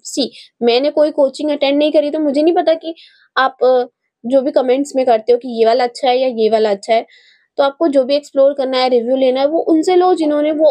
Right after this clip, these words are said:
already coaching ज्वाइन की है। But from my point of view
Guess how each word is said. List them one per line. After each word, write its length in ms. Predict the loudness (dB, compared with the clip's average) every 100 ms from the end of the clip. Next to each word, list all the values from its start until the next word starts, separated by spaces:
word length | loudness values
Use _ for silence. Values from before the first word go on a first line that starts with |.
| 2
already 260 | 0 -4 -2
coaching 340 | -4 -2 -2
ज्वाइन 240 | 0 0 -2
की 180 | -6 -10
है। 60 | -12 _ _ _ -6
But 320 | -2 -2 -6 -6
from 240 | -4 -2
my 80 | -2 -2 -2
point 240 | -2 0
of 80 | -2 -2
view 200 | -4